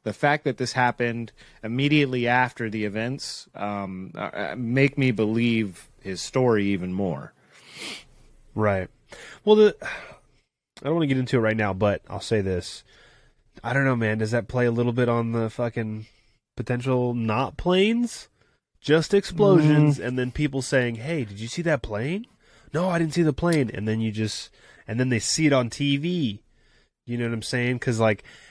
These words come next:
Speaker 1: Yeah.
Speaker 2: as far
Speaker 1: Well
Speaker 2: as you and I are concerned, we saw planes, but we only saw it on T V.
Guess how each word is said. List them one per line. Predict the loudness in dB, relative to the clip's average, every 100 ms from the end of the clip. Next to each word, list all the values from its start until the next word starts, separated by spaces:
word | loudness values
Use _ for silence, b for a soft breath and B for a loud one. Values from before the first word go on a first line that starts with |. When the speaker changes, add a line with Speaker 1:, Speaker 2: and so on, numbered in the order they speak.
| B
Speaker 1:
Yeah. | 2 4 4
Speaker 2:
as | 2
far | 0 -4 4
Speaker 1:
Well | 6 6
Speaker 2:
as |
you | 6 4
and |
I | 2 2
are | 2 0
concerned, | -4 -6 -4 -2 -4 -6
we | -2 -2
saw | 2 0
planes, | 0 -2 -2 -4 -6
but | -6
we | -2 0
only | 0
saw | 0 0
it | 0
on | -4
T | -8 -8 -4
V. | -2 -2 -8